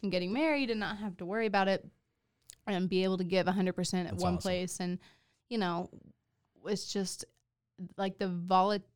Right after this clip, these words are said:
Speaker 1: I guess, volatility
Speaker 2: Mm-hmm.
Speaker 1: of that, you know, kind of just being in small business in
Speaker 2: It's,
Speaker 1: this area.
Speaker 2: it's just another stressor, you
Speaker 1: Yeah.
Speaker 2: know, and you don't need it.
Speaker 1: Yeah, and we are so, like, lucky with,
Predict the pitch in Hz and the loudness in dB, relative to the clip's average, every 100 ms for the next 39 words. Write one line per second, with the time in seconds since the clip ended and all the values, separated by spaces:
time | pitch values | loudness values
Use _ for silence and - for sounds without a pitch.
0 | - 240 247 240 220 214 208 - 202 185 | -6 -2 0 0 0 0 -2 -2 -2 0
1 | 180 175 92 82 101 196 180 175 170 - | -2 -2 -2 -4 -4 0 2 2 0 -6
2 | - - _ _ _ 190 196 196 - - | -20 -20 _ _ _ -4 2 2 2 -2
3 | - _ _ _ _ _ _ _ _ _ | -20 _ _ _ _ _ _ _ _ _
4 | - 196 175 160 170 - 220 262 226 202 | -4 0 0 0 -4 -2 2 2 2 -2
5 | - _ _ _ _ 196 220 - 214 208 | -14 _ _ _ _ -6 -6 -4 -2 0
6 | 185 - 175 170 175 170 185 190 - - | -2 -2 0 0 0 0 0 -2 -4 -12
7 | - _ _ 220 233 226 226 190 185 202 | -20 _ _ 4 4 4 2 0 2 4
8 | 320 370 160 - 170 180 170 160 - 160 | 4 2 0 0 0 0 0 -2 -2 -2
9 | 160 127 87 - 208 226 311 185 131 135 | 0 0 -2 -2 4 6 6 4 2 0
10 | 139 147 127 - - 240 240 196 - 208 | 0 0 -2 -4 -2 0 0 0 -2 -2
11 | 214 214 - 202 220 214 208 - 190 196 | -2 -4 -8 -6 -2 0 -2 -2 -2 -2
12 | - - 190 180 175 180 180 170 - 175 | -4 0 2 4 2 0 -2 -2 -4 -2
13 | 165 - 175 160 160 160 175 - | -2 -2 -2 0 -2 -4 -6 -12